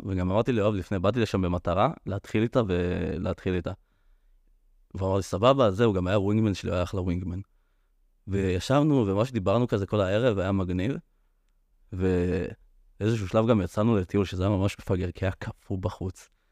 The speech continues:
יואב אמר לי כזה, "היי, אני צ-, צריך שתביא לי את הדבר ה-, הדבר הזה מהבית שלי", לא באמת היה צריך כלום. אז הלכנו לבית שלו להביא את זה. עכשיו, היה קפוא בחוץ. היה נראה לי מינוס,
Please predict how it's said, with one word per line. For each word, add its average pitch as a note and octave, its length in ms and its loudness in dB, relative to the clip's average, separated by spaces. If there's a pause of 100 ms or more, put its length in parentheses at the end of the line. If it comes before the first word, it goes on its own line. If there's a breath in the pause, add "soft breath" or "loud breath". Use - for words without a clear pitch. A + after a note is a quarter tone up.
(540)
יואב A2 180 4
אמר A2+ 220 4
לי A#2+ 80 2
כזה, G2 340 -2
"היי, C3+ 300 4
אני G2+ 140 -2
צ-, - 120 -8 (200)
צריך B2 260 -4
שתביא A2+ 280 0
לי C3+ 80 2
את C3+ 140 -2
הדבר G#2+ 380 2
ה-, G#2 360 2
הדבר G2+ 380 4
הזה A2+ 140 2
מהבית G2 300 0
שלי", - 200 -8
לא F2+ 100 -4
באמת F#2+ 220 -2
היה F2 80 -2
צריך - 360 -6
כלום. A2 220 -4 (920)
אז F#2+ 120 -2
הלכנו G#2 340 4 (540)
לבית G2 340 2
שלו A#2+ 220 2
להביא F#2+ 340 -2
את G#2 80 -4
זה. A#2 140 0 (100)
עכשיו, - 260 -12
היה G2+ 220 -4
קפוא - 640 -8
בחוץ. F#2 580 -6 (580)
היה G#2 260 2
נראה G#2 360 2
לי A2 100 4
מינוס, G2+ 440 2